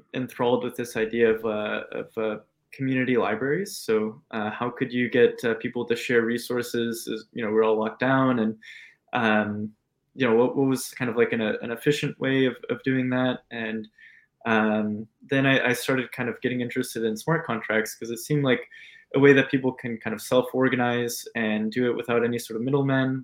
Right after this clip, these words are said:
You can kind of escrow and, and create a library in a sort of distributed way. And so it, it really started from, like, a, um, a problem first, and then it seemed like smart contracts were actually the, the correct solution.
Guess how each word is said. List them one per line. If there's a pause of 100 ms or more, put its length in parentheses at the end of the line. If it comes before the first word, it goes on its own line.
You
can
kind
of
escrow
and,
and
create
a
library
in
a
sort
of
distributed
way. (960)
And
so
it,
it
really
started
from,
like,
a, (180)
um, (260)
a
problem
first,
and
then
it
seemed
like (160)
smart
contracts
were
actually
the,
the
correct
solution.